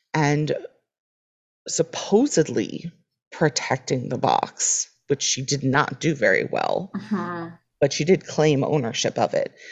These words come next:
Speaker 2: Yeah.
Speaker 1: She does give Felicity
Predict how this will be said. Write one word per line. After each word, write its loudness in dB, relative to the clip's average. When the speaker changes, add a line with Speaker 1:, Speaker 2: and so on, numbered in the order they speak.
Speaker 2:
Yeah. -14
Speaker 1:
She -4
does 4
give 4
Felicity 0